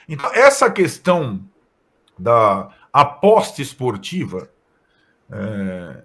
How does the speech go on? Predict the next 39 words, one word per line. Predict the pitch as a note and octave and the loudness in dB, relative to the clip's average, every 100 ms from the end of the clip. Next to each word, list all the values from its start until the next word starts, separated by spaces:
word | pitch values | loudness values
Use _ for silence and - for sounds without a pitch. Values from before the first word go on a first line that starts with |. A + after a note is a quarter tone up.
| - | -8
em | B2+ | -4
relação | A#2+ D3 C#3+ B2+ - C3+ B2 | 2 4 4 2 0 0 2
à | B2 A2+ | 2 2
venda | G2 D#3 E3 C3+ | 0 -4 0 -2
no | B2+ | -2
meio | B2 D3+ D3 | -2 0 0
da | A#2+ | -2
temporada, | - G#2 G#2+ G#2+ D#3 B2 F2+ | -4 -6 -4 0 0 -2 -4
né, | A2+ | -8
que | A2+ | -8
é | G#2+ | -8
quando | A#2+ A#2+ | -8 -8
tem | G2+ | -6
a | B2+ | -6
janela | A2+ A2+ A#2+ G2+ | -4 -4 -4 -4
forte | - A#2 F#2+ | -4 -6 -4
da | |
Europa, | A2 B2 D3+ - - _ _ _ | -4 0 0 -2 -18 _ _ _
ela, | - F#3 A3+ A#3+ D3+ | 2 6 6 4 6
ela, | E3 E3+ E3 D#3 C#3+ C3+ - - | 6 6 6 6 4 0 -4 -10
ela, | A#2 C3 C#3 B2+ A#2 G#2+ G2+ | -2 2 4 4 2 0 0
ela | B2+ C#3 | 0 2
pode | F3 - | 0 2
ser | F#3+ | 0
bem | C#3+ E3 E3+ D3 B2+ G#2+ | 0 0 -2 -4 -6 -8
sucedida | A2 - F#3+ - F#3+ C3 E3+ G3+ | -12 -8 -6 -2 -2 -2 -4 -4
se | G3 G3+ | -6 -2
você | A3 - - | -2 -2 -8
ganhar. | G#3 B3+ G#3+ D3 | -2 -2 0 -2
Se | A3 | -4
você | B3 D4+ | -6 -2
não | D4 | 6
ganhar, | C4 G3+ G#3 A#3 - - | 6 6 4 2 -2 -2
ferrou. | - C3+ A2+ - _ _ _ _ _ _ | 2 2 0 -10 _ _ _ _ _ _
Aí | B3 | -2
o | |
São | - F3+ | 2 8
Paulo | F3+ F3 | 8 8
ganhou. | B3 D#3+ C3 | 4 2 0